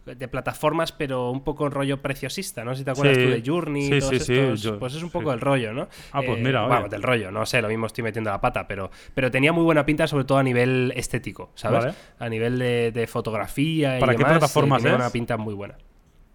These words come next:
Speaker 1: Dime.
Speaker 2: qué plataformas es?
Speaker 1: Eh, PlayStation cuatro, eh, Xbox One y P C.
Speaker 2: Vale.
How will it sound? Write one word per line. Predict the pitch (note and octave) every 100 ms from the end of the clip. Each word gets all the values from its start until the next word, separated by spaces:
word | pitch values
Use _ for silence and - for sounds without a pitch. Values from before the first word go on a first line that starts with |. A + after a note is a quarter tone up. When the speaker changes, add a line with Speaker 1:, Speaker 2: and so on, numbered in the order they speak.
| _ _
Speaker 1:
Dime. | C#3 C3+ C3
Speaker 2:
qué |
plataformas | C3+ C#3+ B2+ C3+ A#2+ A#2
es? | E3 - - _ _ _ _ - _ _ _ _ _ - - -
Speaker 1:
Eh, | D#3 B2+
PlayStation | D#3+ E3 F3 E3
cuatro, | D3+ F3 F3 F#3 F3+
eh, | D3+ C3 C#3
Xbox | D3 D3 C#3+
One | E3+ F3+
y | C#3+
P | C3
C. | A2
Speaker 2:
Vale. | G#2+